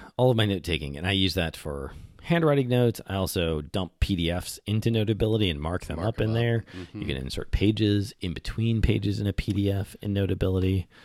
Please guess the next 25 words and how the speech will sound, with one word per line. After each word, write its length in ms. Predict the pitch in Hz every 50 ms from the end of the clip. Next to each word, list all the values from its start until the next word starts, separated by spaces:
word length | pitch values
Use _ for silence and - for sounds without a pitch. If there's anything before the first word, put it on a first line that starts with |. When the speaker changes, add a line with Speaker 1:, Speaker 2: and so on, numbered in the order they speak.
| - - - - - - - - -
Speaker 1:
Um, 360 | 80 82 78 76 76 80 - - _ - - - - -
I 140 | - 120 165
use 280 | 196 175 151 135 123
it 40 | 120
a 40 | 107
lot 260 | 90 92 87 - -
for 140 | - - -
sketching, 680 | - - - - - - - - 131 127 - 139 127 113
and 80 | 98
we'll 80 | 76 -
talk 160 | - 80 73
about 160 | - - -
sketching 320 | - - - 73 - 76 73
in 80 | 73
a 60 | 69 -
second, 320 | - 80 76 - 78 73
but 100 | 78 82
I 40 | 90
use 220 | 95 95 92 85 82
it 60 | 80
a 40 | 80
lot 240 | 73 76 76 71 -
for 120 | - 76
that 360 | 80 95 101 92 92 _ _
too. 420 | - - 147 143 135 123 120 104